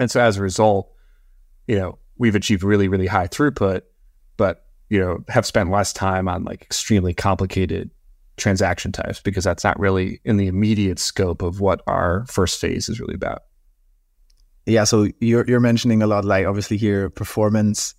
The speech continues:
Speaker 2: and, and that seems to be, like, core of your interest, right? And I guess also, like, what Hyper S D K set out to achieve to, like, really utilize, like, the potential of Avalanche, I guess, in that sense.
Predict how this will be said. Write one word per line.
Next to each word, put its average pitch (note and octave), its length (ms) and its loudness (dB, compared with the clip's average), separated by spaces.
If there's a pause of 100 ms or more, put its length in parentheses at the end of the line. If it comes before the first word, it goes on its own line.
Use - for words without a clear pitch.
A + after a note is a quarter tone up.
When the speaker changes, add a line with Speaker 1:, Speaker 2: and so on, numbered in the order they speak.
(300)
Speaker 2:
and, F#2+ 320 0
and G2+ 160 0
that G2 160 2
seems - 240 -2
to - 80 -10
be, G#2+ 100 0
like, F2+ 280 -2 (500)
core G#2 280 2
of F#2+ 100 0
your G#2 240 4
interest, G2 400 0
right? G2+ 260 4
And F#2+ 100 0
I F2+ 120 0
guess F#2 280 -2 (120)
also, - 220 -6
like, F2 200 -2
what F2+ 100 -4
Hyper F#2 240 0
S E2 120 -2
D - 60 -10
K E2+ 260 -2 (400)
set G2 220 -4
out F2 140 0
to - 80 -6
achieve G2 340 -2
to, - 80 -8
like, E2 180 -4 (120)
really G2 260 0
utilize, F#2+ 680 0 (960)
like, G2+ 300 2 (140)
the G#2 180 -2
potential G2 420 0
of F2+ 180 -2
Avalanche, F#2 360 0
I F2 80 0
guess, F2+ 140 -2
in G2 80 0
that F2+ 160 -2
sense. F#2 280 -4